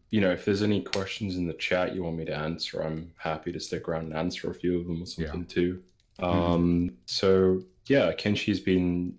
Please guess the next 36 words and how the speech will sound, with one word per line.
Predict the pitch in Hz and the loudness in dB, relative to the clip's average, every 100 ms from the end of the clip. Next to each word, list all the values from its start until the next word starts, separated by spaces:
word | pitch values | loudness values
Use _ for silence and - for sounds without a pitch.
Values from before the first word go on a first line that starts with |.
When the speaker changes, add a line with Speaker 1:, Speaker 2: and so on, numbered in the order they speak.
| _ | _
Speaker 1:
you | 95 | -6
know, | 80 82 - _ 92 | -4 -4 -10 _ -2
really | 87 85 85 | 2 4 4
popular | - 82 - 85 | 0 -4 -2 -2
in | 85 | -2
Japan, | - - 82 92 95 | -4 -6 -6 -6 -8
which | 90 | -10
was | 82 82 - | -12 -10 -6
a | |
bit | 90 80 | -4 -2
of | 82 | -4
a | |
surprise, | - 85 - 80 80 85 - | -6 -8 -2 0 0 -2 -6
it | |
sounds | - 82 85 90 | -4 -2 -2 -2
like. | 90 - - - | -2 -4 -14 0
Speaker 2:
<laughs> | |
Mm-hmm. | - 82 | 4 6
Speaker 1:
Uh, | 80 80 82 - - _ _ _ _ _ _ _ - | 4 -2 -6 -14 -20 _ _ _ _ _ _ _ -6
it's, | - | 2
it's, | 113 107 | 4 6
you | 113 120 | 6 6
know, | 104 | 6
it's | 101 | 2
been | 110 | 2
incredible. | 110 107 104 90 90 98 - _ _ - | 4 4 2 2 2 0 -4 _ _ 0
Uh, | 98 | 2
Speaker 2:
Yeah. | 110 85 80 - _ _ | 2 -2 -8 -16 _ _
Speaker 1:
so | - - 90 87 87 101 | -14 -4 0 0 0 2
I | 101 | 4
gotta | 101 | 4
thank | 95 101 92 | 2 2 2
everyone | 92 90 87 90 90 95 - - | 2 4 4 2 0 -6 -10 -2
over | 92 90 | -2 -2
there. | 90 87 85 | -2 0 0
Like, | 85 87 | -2 -6